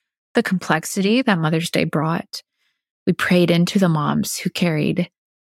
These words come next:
both joy and pain over the day. And then we said, "Hey, as you go out to the patio afterwards and you, you walk by the arch, take a moment to notice the mosaic of motherhood that's represented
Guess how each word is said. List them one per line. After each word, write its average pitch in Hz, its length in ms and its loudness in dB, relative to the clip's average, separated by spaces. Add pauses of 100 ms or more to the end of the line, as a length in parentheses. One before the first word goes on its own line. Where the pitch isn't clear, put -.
(180)
both 175 180 4
joy 151 420 2
and 180 180 2
pain 180 400 -2
over 185 180 0
the 170 120 0
day. 175 320 -4 (640)
And 175 120 4
then 175 140 4
we 160 80 2
said, 165 320 -2
"Hey, 175 220 2
as 170 180 2
you 175 100 2
go 220 200 4
out 202 180 2
to - 120 -8
the 220 60 -4
patio 170 400 0
afterwards 165 760 -2 (760)
and 175 100 4
you, 170 580 4
you 185 120 4
walk 190 280 2
by 185 120 4
the - 160 2
arch, - 540 -4
take - 240 0
a 208 60 6
moment 196 360 4
to 170 100 -2
notice 156 760 -2 (180)
the 196 80 4
mosaic 170 580 2
of - 120 -6
motherhood 170 420 -4
that's 165 240 -2
represented 160 720 -4